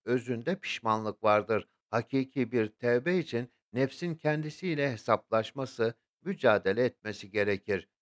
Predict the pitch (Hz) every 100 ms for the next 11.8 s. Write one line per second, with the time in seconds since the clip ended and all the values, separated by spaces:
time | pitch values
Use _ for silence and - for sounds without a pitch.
0 | _ - 113 139 170 151 - 139 131 151
1 | 139 110 104 113 - 127 143 - _ _
2 | 135 147 170 160 - 160 147 143 151 156
3 | 202 151 101 - _ _ _ _ _ _
4 | _ _ 123 139 147 165 156 196 190 175
5 | 160 160 160 _ 170 170 147 123 127 139
6 | 131 117 110 107 101 120 131 _ 104 117
7 | 175 120 104 104 104 107 104 101 104 -
8 | _ _ _ 127 131 113 117 127 156 165
9 | 127 113 107 - 127 120 104 92 87 -
10 | 127 107 87 - - 135 110 - 101 95
11 | 127 156 127 90 - 101 90